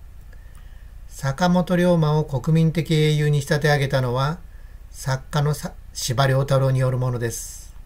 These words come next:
司馬遼太郎の長編大作「龍馬が行く」によって、坂本龍馬は一躍ヒーローになったのでした。龍馬が行くの坂本龍馬は、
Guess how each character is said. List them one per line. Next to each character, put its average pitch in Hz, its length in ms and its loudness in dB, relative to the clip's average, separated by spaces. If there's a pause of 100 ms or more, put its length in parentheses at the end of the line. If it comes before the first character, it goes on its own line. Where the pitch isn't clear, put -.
(800)
司 - 200 -8
馬 139 180 4
遼 156 200 6
太 156 180 2
郎 151 160 4
の 147 120 4
長 151 280 4
編 151 200 4
大 143 220 0
作 156 480 0 (300)
「龍 139 100 2
馬 165 300 8
が 147 80 2
行 135 120 0
く」 151 120 -2
に 143 80 0
よ 135 140 2
っ 131 40 -4
て、 151 360 -4 (320)
坂 135 320 0
本 135 220 2
龍 131 100 2
馬 117 260 0
は 101 160 -2
一 101 320 -4
躍 165 280 4
ヒ 175 280 2
ー - 20 4
ロ 170 140 4
ー - 20 4
に 151 140 4
な 127 140 0
っ - 120 -8
た 123 100 -2
の 107 140 -2
で 92 120 -8
し - 60 -12
た。 101 200 -8 (1700)
龍 127 80 0
馬 135 260 4
が 127 100 2
行 123 140 0
く 135 80 0
の 127 100 2
坂 131 240 -2
本 147 240 0
龍 143 100 2
馬 139 220 2
は、 143 260 0